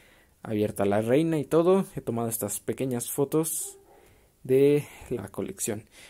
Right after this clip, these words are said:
Espero que les guste y nos vemos en un próximo video. Este es un video rápido ya que pues bueno,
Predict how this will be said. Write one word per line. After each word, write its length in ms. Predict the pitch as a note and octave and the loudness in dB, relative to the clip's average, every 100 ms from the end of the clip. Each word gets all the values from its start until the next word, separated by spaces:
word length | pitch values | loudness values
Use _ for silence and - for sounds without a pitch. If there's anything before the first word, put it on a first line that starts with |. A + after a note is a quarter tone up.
| _ | _
Espero 260 | - - C#3 | -6 0 0
que 100 | C3 | 2
les 200 | A#2+ B2 | 0 0
guste 420 | C3+ D3+ - D#3+ | -2 -2 0 0
y 240 | - C3 C3 | 0 -2 -4
nos 160 | A#2 | -4
vemos 400 | A#2 A#2 A#2 - | -4 -4 -4 -4
en 140 | G#2+ A2 | -4 -4
un 120 | A#2+ | -6
próximo 520 | - A#2+ A#2 B2 A2 | -4 -4 -2 -6 -4
video. 420 | G#2+ G#2 A#2+ D3 B2+ | 0 2 2 0 -4
Este 200 | - - | -6 -6
es 40 | |
un 140 | B2+ | -4
video 220 | B2 B2 A#2 | 0 2 2
rápido 340 | A2+ - B2 | 0 0 0
ya 160 | A2 G2 | 0 -4
que 120 | - | -10
pues 260 | - F2 | -12 -8
bueno, 320 | A2+ G#2 G2+ | -4 -4 -4